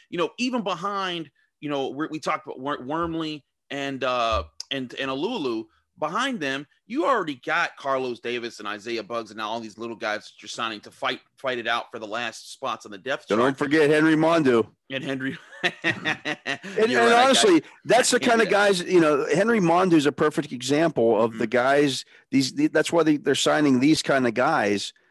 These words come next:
Speaker 2: these, these defensive linemen. Um, you never know when you're gonna find that guy who all of a sudden maybe he becomes your sixth lineman,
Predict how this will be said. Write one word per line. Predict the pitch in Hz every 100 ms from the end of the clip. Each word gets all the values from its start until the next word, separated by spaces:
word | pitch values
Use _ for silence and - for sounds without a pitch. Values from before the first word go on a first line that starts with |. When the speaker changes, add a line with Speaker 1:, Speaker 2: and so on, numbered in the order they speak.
| _
Speaker 2:
these, | - 110 113
these | 131 107
defensive | 120 143 131 120
linemen. | 113 117 165 123 101 104 _ _ _ _ -
Um, | 117 117 117 117
you | 147
never | 160 180 165
know | 156
when | 160 151
you're | 139
gonna | 135
find | 123 143 147 139
that | 117 107
guy | 113 104
who | 107 117
all | 123
of |
a | 113
sudden | 127 117
maybe | 117 120 123
he |
becomes | 120 123 123 117
your | 113
sixth | - 127 -
lineman, | 107 110 117 92 78